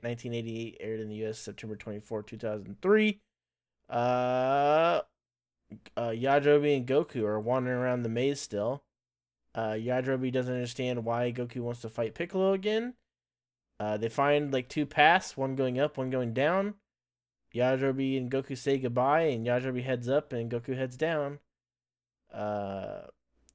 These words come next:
uh, Goku runs down his path a little bit and sees something in the darkness and throws a punch, Peter, but it's blocked by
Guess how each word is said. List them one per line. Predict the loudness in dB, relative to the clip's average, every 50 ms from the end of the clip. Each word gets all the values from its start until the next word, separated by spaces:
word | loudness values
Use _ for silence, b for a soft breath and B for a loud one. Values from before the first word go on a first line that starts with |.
| _ _ _ _ _ _ _ _ _ _ _ _ _ _ _ _ _
uh, | -6 -6 -4 -6 -8 -10 -8
Goku | -4 -4 -4 -4 -2 -2 0 0 2 2 0 0 -2 -4 -6
runs | -4 -2 -2 -2 -2 0
down | 0 0 0 0
his | 0 -4 -4 -2
path | 0 2 2 2 0
a | -2
little | -4 -2
bit | -2 0 0 -2 -2 -6 -10 _
and | -12 -8 -8 -6 -6 -6 -6 -8 -8 -10 -12 -14 -18 _ _ -16
sees | -8 -6 -6 -4 -4
something | -4 -6 -4 -4 -4
in | -4
the | -4
darkness | -4 -4 -4 -4 -4 -4 -6 -8 -8 -8
and | -10 -10 -6
throws | -4 -4 -4 -4 -4
a |
punch, | -8 -8 -4 -4 -4 -4 -4 -8 -12
Peter, | -10 -8 -6 -6 -6 -8 -8 -12 _ _ _ _ _ _ _ _ _ _
but | -4
it's | -4 -4 -6 -8
blocked | -8 -4 -2 -2 0 -2 -2 -6 -10 -16 -18 -18 -18 -20 _ _ _ _ _ _ _ _ _ _ _ _
by | -4 -2 -2 -2 -4